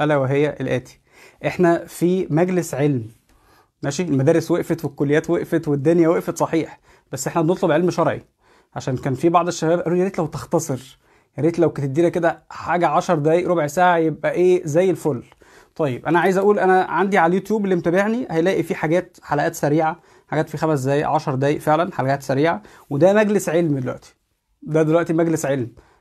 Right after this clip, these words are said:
بنعمل إيه في مجلس العلم ده؟ قاعدين وماسكين الكتاب وبنفرغ وبنشرح و-، كأن حضرتك النهاردة في كليتك، في مدرستك، في أيًا كان ال-، الدراسة بتدرسها. فإحنا المجلس بتاعنا ده بيبقى غالبًا من ساعة لساعة وربع،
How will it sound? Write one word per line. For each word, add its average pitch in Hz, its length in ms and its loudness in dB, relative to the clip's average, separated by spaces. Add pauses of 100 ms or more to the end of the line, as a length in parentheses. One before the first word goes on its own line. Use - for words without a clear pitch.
(100)
بنعمل 160 280 4
إيه 165 60 2
في 175 80 0
مجلس 175 200 2
العلم 175 260 2
ده؟ 208 180 2
قاعدين 151 380 0
وماسكين 180 320 2
الكتاب 175 360 2
وبنفرغ 196 600 0
وبنشرح 202 520 0
و-، 160 60 -6 (460)
كأن 190 220 2
حضرتك 185 220 2
النهاردة 208 420 2
في 170 220 -12
كليتك، 202 500 0
في 175 420 2
مدرستك، 190 600 0
في 180 180 -2
أيًا 196 180 2
كان 202 300 0
ال-، 165 180 0
الدراسة 151 440 0
بتدرسها. 220 460 -2 (300)
فإحنا 180 380 2
المجلس 196 300 2
بتاعنا 196 280 0
ده 202 120 0
بيبقى 175 280 0
غالبًا 196 320 2
من 180 180 2
ساعة 202 220 2
لساعة 175 260 0
وربع، 160 300 0